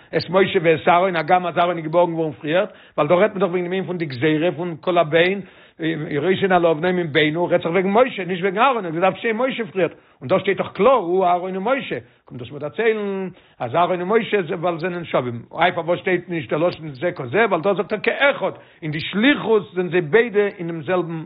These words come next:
אופן. יש מקומות, דא פאר זאגט רש"י, יש מקומות, שמקדים אהרן און משה, ויש מקומות, שמקדים משה לאהרן, ווייל ביי זיי ביידן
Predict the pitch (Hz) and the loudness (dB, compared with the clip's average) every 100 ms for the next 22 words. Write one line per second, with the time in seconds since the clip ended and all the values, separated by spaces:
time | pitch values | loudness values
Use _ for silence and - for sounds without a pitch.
0 | - 117 104 _ _ _ _ _ _ _ | -6 -6 -6 _ _ _ _ _ _ _
1 | - 208 175 180 196 190 165 123 135 143 | 2 2 2 0 2 2 0 -2 -2 -2
2 | - 202 190 180 185 180 170 180 165 165 | 2 2 2 -2 -2 -4 -2 -2 -4 -2
3 | 170 151 156 156 143 131 208 - 180 160 | -2 0 0 0 0 2 2 2 -4 -6
4 | 143 131 185 170 131 165 170 151 160 160 | -8 -4 -4 -4 -2 0 0 -2 -6 -6
5 | 139 135 208 214 190 - _ - 127 123 | -2 2 2 0 -6 -14 _ -6 -4 -4
6 | 120 175 196 151 190 233 170 185 185 | -2 0 0 2 2 2 0 -2 -2